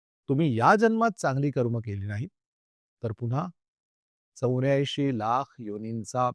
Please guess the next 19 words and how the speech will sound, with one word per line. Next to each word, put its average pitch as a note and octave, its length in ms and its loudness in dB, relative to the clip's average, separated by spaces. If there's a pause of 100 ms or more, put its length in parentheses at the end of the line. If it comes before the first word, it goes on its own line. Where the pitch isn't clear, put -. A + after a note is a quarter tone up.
फेरा A#2+ 380 0 (140)
पार A2 360 -4
केल्यानंतरच G#2 1080 -6
तुम्हाला G2 400 -6
माणसाचा G#2+ 640 -8
जन्म G2+ 300 -12
मिळणार G2 360 -12
आहे. G#2 100 -16 (1040)
हा A3+ 240 8
जीवन F#3 320 6
मृत्यूचा G#3 600 2 (100)
चक्रव्यूह F#3 680 2 (360)
तोपर्यंत A3+ 760 6
सुरू F#3+ 380 0
राहतो, D3 500 4
जोपर्यंत B2+ 960 0 (220)
तुम्ही A#2 260 -6
मोहाच्या C#3+ 680 -6
बंधनातून A#2+ 760 -6